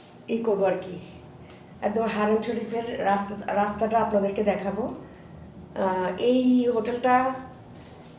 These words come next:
এ, কি, কোন লেভেলের হোটেল সেটা আপনারা জানতে পারবেন, এ, এ, বিভিন্ন,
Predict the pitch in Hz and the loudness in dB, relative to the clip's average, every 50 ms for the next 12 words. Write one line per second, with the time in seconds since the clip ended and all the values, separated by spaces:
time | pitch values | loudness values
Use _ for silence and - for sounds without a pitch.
0 | - - - 202 196 196 190 190 190 185 185 - - - - 269 277 277 269 269 | -6 4 6 8 8 8 8 6 4 0 -4 -8 -12 -14 -12 -6 -4 -4 -2 -2
1 | 269 233 - - 277 269 262 254 247 240 240 247 262 285 269 262 240 262 262 247 | -4 -6 -4 2 2 4 6 6 6 6 6 6 6 4 4 2 0 -2 -2 0
2 | - 254 - 233 226 220 214 214 220 220 214 220 220 - 311 294 - - - - | 0 0 0 2 0 0 0 0 0 0 2 2 0 0 -2 -4 -6 -10 -14 -16
3 | - - - - - - - - - - - - - - - - - - - - | -18 -20 -20 -20 -20 -20 -20 -20 -20 -18 -18 -18 -18 -18 -20 -20 -20 -18 -14 -6
4 | 214 226 240 247 247 247 262 - 254 247 240 247 254 294 349 - - - - 220 | 2 4 4 6 6 4 2 4 6 6 6 6 4 2 2 0 -2 -6 -8 -8
5 | 220 214 - - - - - - - - - - 208 208 202 202 202 202 202 240 | -6 -6 -6 -10 -14 -16 -18 -20 -20 -10 -4 0 2 2 4 2 2 0 0 0
6 | 214 196 196 196 196 196 190 208 208 240 240 240 240 | 0 2 2 2 0 0 0 0 2 4 4 4 6